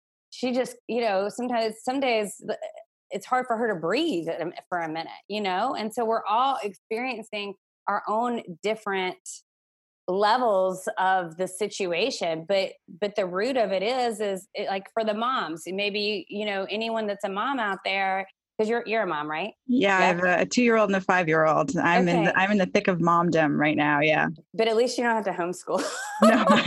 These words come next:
Speaker 2: know exactly. Homeschooling is play. It's
Speaker 1: <laughs> Yeah.
Speaker 2: exhausting play. I love them,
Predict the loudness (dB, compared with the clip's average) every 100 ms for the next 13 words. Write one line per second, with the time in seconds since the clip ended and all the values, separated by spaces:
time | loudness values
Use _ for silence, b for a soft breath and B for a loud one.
0 | 8 8 8 8 8 6 6 6 8 6
1 | 6 6 6 6 4 4 6 6 6 6
2 | 4 4 6 8 8 8 4 4 4 6
3 | 8 8 8 6 6 4 8 8 8 8
4 | 6